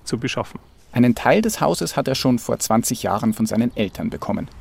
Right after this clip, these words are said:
Speaker 2: den anderen Teil aber erst vor ein paar Jahren von seiner Tante. Und da fiel ein erheblicher Brocken an Erbschaftssteuer an.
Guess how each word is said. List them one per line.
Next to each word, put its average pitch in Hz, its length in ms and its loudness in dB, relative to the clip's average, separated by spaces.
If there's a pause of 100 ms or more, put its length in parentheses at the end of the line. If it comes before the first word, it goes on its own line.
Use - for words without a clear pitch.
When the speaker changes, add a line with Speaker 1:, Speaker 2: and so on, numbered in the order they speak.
(220)
Speaker 2:
den - 140 -12
anderen 120 400 4
Teil 117 260 4
aber 110 220 4
erst 110 220 0
vor 101 100 0
ein 107 100 2
paar 127 140 2
Jahren 120 320 4
von 113 140 0
seiner 110 260 -2
Tante. 175 400 -2 (420)
Und 123 200 0
da 208 200 4
fiel - 240 -2
ein 123 140 2
erheblicher 147 680 -2
Brocken 123 360 2
an 113 160 2
Erbschaftssteuer - 840 -2
an. - 160 -6